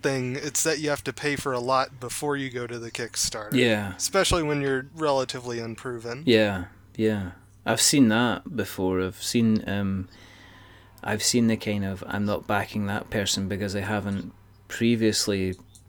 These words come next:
Speaker 2: they haven't had any projects out." But as strange as well that I've also seen is they've not had any pro-, projects out, but they also haven't backed that many projects as well. So I've seen that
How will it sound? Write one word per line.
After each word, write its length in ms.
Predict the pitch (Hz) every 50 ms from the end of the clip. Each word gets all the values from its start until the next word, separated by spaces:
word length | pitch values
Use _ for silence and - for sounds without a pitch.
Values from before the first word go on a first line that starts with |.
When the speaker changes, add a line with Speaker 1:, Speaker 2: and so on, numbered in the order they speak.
| - -
Speaker 2:
they 120 | - 110 110
haven't 340 | 110 117 117 113 110 - -
had 360 | - - - 120 113 113 110
any 180 | 113 110 104 101
projects 600 | 95 - - 110 101 95 95 98 95 - - - -
out." 280 | 113 117 98 92 92 - - - - - - - - - - - - - - -
But 160 | - 117 -
as 80 | - -
strange 500 | - - - - - 156 165 170 165 143
as 120 | 127 110 117
well 160 | 131 135 135
that 180 | 120 110 - -
I've 120 | 98 101
also 300 | 117 131 147 - - 131
seen 260 | 110 - - 110 104
is 280 | 104 101 95 101 - - - - -
they've 420 | - 110 110 107 107 98 98 - -
not 240 | 113 127 139 - -
had 200 | 139 135 127 127
any 180 | 117 113 107
pro-, 320 | 98 - - 113 107 104 98 - -
projects 420 | - 117 107 98 104 - - - -
out, 280 | 127 117 - - 98
but 200 | 95 101 101 - - - - - - - - - - - -
they 120 | - 110
also 360 | - 98 104 107 107 - 120
haven't 480 | 107 98 113 107 98 107 95 - 107 -
backed 360 | 107 104 107 - - - - -
that 220 | - 98 98 -
many 280 | 95 104 107 104 107 101
projects 640 | - - - 113 104 95 107 104 101 - - -
as 120 | 101 95 90
well. 340 | 104 123 139 135 92 92 92
So 140 | - - 117
I've 80 | 107
seen 440 | - - - - - 147 151 131 104
that 420 | 104 113 131 185 226 202 - -